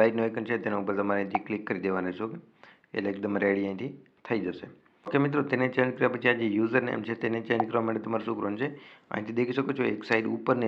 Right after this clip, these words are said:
નીચે બે સાઈડ જે યુઝર નેમ છે તેના માટે અહીંથી નીચે બે ગ્રુપ આપેલ છે. તો તમારે સિમ્પલ આ જે ગ્રુપ છે તેના ઉપર ક્લિક કરી અહીંથી એડિટ ગ્રુપ ઉપર જવાનું છે. એટલે તમને અહીંથી આ યુઝર નેમ બધા અહીંથી મળી જશે. તમારે આના ઉપર ક્લિક કરી એડિટ ટેક્સ્ટ ઉપર ક્લિક કરી અને અહીંથી ચેન્જ કરી લેવાનું છે, ઓકે?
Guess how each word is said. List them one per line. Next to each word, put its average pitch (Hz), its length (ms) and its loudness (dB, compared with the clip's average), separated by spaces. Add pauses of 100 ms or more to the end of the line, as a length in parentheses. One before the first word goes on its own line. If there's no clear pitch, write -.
નીચે 98 240 0
બે 107 100 6
સાઈડ 110 280 0
જે 104 40 0 (120)
યુઝર 113 280 4
નેમ 98 180 -2
છે 123 60 -6 (400)
તેના 120 220 2
માટે 117 160 4
અહીંથી 110 260 2
નીચે 98 200 0
બે 101 220 2
ગ્રુપ 101 220 0
આપેલ 95 320 0
છે. 113 80 -4
તો - 160 -10
તમારે 98 300 -2
સિમ્પલ 107 260 -4 (460)
આ - 100 -8
જે 95 160 -2
ગ્રુપ 113 220 -4
છે 113 180 -2
તેના 104 220 -2
ઉપર 104 240 0
ક્લિક 123 180 -6
કરી 98 160 0
અહીંથી 95 280 -2
એડિટ 110 260 -4
ગ્રુપ 113 240 -2
ઉપર 107 240 -6
જવાનું 110 340 2
છે. 127 80 -6 (460)
એટલે 101 240 -4
તમને 110 160 0
અહીંથી 104 300 -2 (520)
આ - 100 -4 (100)
યુઝર 104 240 0
નેમ 104 180 -2
બધા 101 220 0
અહીંથી 107 240 -4
મળી 127 200 -2
જશે. 107 200 -2 (120)
તમારે 98 240 2
આના 98 200 0
ઉપર 98 220 0
ક્લિક 135 220 -4
કરી 107 160 -2 (480)
એડિટ 120 220 0
ટેક્સ્ટ 123 300 -2
ઉપર 113 220 -4
ક્લિક 139 220 -2
કરી 107 180 -2 (140)
અને 98 120 -2
અહીંથી 98 360 -4
ચેન્જ 107 340 -4
કરી 95 220 0
લેવાનું 85 240 0
છે, 98 100 -6
ઓકે? 127 160 -4